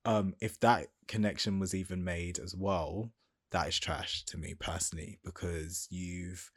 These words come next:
come in on a familial tip and then gone and tried to flirt with the girl, like, and tell her to come to your house.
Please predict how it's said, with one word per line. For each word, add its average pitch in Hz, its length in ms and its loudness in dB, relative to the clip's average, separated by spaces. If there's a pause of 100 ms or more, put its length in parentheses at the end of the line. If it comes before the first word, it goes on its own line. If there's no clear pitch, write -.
(300)
come 110 260 2
in 104 120 4
on 95 120 2
a 90 80 0
familial 98 640 4
tip 87 400 0 (640)
and 92 200 2
then 87 300 -2
gone 87 240 2
and 85 80 -4
tried 85 240 -2
to 90 80 -4
flirt 78 240 -4
with 82 120 -8
the - 80 -8
girl, - 320 -6 (240)
like, 90 180 2
and 92 180 -4
tell 92 180 -2
her 85 80 -2
to - 100 -4
come 87 180 -8
to 85 140 -10
your 85 80 -8
house. - 360 -10